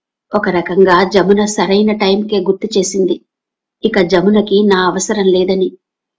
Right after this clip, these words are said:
ఇన్ని రోజులు తల్లిగా నా బాధ్యత తీర్చుకున్నాను, అయిపోయింది అనుకుంది మనసులో. మనసులో ఏమున్నా, ఆ రాత్రికి జమునతో మామూలుగానే ఉంది జాగృతమ్మ. తెల్లవారింది.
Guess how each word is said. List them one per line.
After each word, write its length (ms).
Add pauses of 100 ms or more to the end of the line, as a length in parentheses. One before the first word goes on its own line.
(600)
ఇన్ని 260
రోజులు 600
తల్లిగా 480
నా 220
బాధ్యత 600
తీర్చుకున్నాను, 680 (760)
అయిపోయింది 680 (800)
అనుకుంది 440
మనసులో. 440 (880)
మనసులో 460
ఏమున్నా, 720 (380)
ఆ 140
రాత్రికి 720
జమునతో 540
మామూలుగానే 680
ఉంది 260
జాగృతమ్మ. 680 (960)
తెల్లవారింది. 720